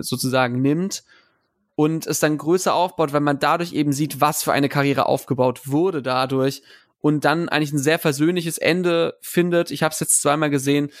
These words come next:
Beim ersten Mal war ich ein bisschen enttäuschter. Beim zweiten Mal finde ich, ähnlich wie bei Mad Men,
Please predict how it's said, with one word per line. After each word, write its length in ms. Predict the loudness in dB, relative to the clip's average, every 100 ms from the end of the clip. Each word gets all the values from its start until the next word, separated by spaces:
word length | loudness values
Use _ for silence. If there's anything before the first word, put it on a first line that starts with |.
| -16
Beim 120 | -6 0
ersten 260 | 0 2
Mal 120 | 0
war 100 | 2
ich 100 | -2
ein 100 | -4
bisschen 360 | 0 0 2 0
enttäuschter. 760 | 0 0 0 0 0 0 0 -2 -18 -10
Beim 120 | -2 0
zweiten 320 | 2 0 2
Mal 120 | -2
finde 260 | 0 0 0
ich, 100 | 2
ähnlich 300 | 0 0 0
wie 60 | 0
bei 120 | 2
Mad 240 | 2 0
Men, 240 | 2 0